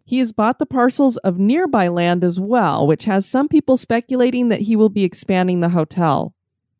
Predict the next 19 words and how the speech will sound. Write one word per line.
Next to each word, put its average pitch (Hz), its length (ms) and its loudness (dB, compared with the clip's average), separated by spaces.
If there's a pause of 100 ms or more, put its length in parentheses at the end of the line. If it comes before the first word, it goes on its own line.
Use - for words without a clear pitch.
(100)
The 202 120 0
former 311 340 0
gatekeeper 262 760 0
to - 100 -8
the 214 100 0
keys 330 400 -2
to 247 100 -2
the 185 120 2
hotel 160 440 2
was 190 180 0
Virginia 202 440 2
Ridgway, 190 640 -2 (100)
and 170 80 -12
she 294 140 -4
was 302 140 0
getting 247 320 0
up 202 180 -2
into 220 160 4
her 175 140 4